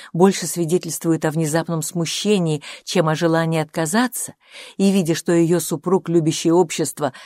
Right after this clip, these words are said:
готов принять его с радостью, она ответила согласием за всех троих, и обед был назначен на послезавтра. Бингли выразил большую радость, что снова увидит Элизабет. Ему надо ещё столько сказать ей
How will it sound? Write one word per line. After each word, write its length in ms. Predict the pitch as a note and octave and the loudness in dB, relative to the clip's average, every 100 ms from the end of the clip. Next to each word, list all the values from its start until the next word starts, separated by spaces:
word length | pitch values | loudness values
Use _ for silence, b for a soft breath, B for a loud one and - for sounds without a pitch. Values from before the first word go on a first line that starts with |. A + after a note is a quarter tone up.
| B - | B 0
готов 400 | E3+ E3+ F3 - | 0 2 -2 0
принять 400 | E3+ D#3+ E3 E3 | 0 0 -2 -2
его 160 | D#3+ | -4
с 100 | D#3 | -2
радостью, 600 | G#3+ B3+ D#3+ - - - B B B B | 0 0 -2 -6 -10 -14 B B B B
она 320 | E3 G#3 D#4+ | 0 2 2
ответила 500 | C#4+ G3+ A#3 A3 F#3+ | 0 2 0 2 -2
согласием 680 | F3+ F#3 D#3 F3 G#3 - E3+ | 0 0 2 0 0 -4 -2
за 160 | C#3+ D#3+ | -2 -2
всех 260 | - F3+ | -2 -4
троих, 520 | - G3+ G3 C3 - - b b b b b | -2 -2 -2 -4 -8 -20 b b b b b
и 60 | E3 | 4
обед 440 | D3 D3+ C4 C4 | 4 2 2 2
был 200 | G#3 A#3 | 2 2
назначен 760 | F3 C#3+ D3 D3 - F#3+ F3 - | 2 -2 -2 -4 -4 -4 -6 -8
на 160 | E3 E3 | -4 -4
послезавтра. 880 | D#3 D3 D#3+ D3 C#3 G2+ - - - _ _ _ _ _ _ _ _ _ _ _ _ _ | -4 -6 -4 -4 -4 -6 -10 -16 -16 _ _ _ _ _ _ _ _ _ _ _ _ _
Бингли 500 | C#3+ F#3 B3 G3 F#3+ | -2 2 2 4 4
выразил 420 | F#3 G#3 F#3 F3 | 6 6 6 2
большую 500 | D3 E3+ D#3+ G3 F3 | 2 2 2 4 6
радость, 360 | E3+ G3+ E3+ D#3+ | 6 4 2 -2
что 140 | - | -2
снова 380 | D#3+ - F3 D#3+ | -4 2 2 4
увидит 460 | E3 D#3+ D#3+ E3 F3+ | 4 2 0 0 2
Элизабет. 680 | F#3 B3+ E3 C3 G#2 - _ B B B B | 4 4 2 -2 -6 -16 _ B B B B
Ему 300 | D#3+ E3 D#3 | 2 4 2
надо 300 | D#3+ D#3+ D#3+ | 2 0 0
ещё 220 | - E3 | -2 -6
столько 420 | - A#3+ B3+ A3 | -2 2 2 0
сказать 600 | - F#3+ E3+ F3 F#3 - | -2 -4 0 0 -2 -2
ей 240 | C3 G2 | -4 -6